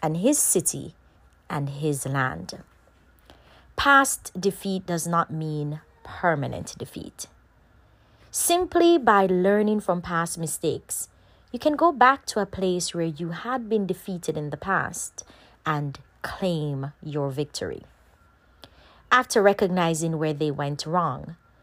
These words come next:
Joshua and the people of Israel went back to Ai and got their victory.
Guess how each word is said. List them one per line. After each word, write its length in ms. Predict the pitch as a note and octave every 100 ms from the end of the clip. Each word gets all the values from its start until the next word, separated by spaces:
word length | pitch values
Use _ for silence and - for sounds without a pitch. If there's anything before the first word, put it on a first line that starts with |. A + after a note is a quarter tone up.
| _ _ _
Joshua 640 | - E3+ E3 - E3 D#3+ D#3+
and 140 | D#3+
the 60 | D3
people 340 | - C4 -
of 140 | A#3+ -
Israel 540 | F#3+ F3 D#3+ D#3 D3
went 360 | D3+ B3+ D4 G3
back 220 | G3 G3
to 200 | - -
Ai 360 | E3 D3 - - - _ _ _
and 240 | E3+ D#3+ B2+
got 400 | E3+ C#3+ - -
their 280 | F3 D3+ C#3+
victory. 480 | D#3 E3+ - -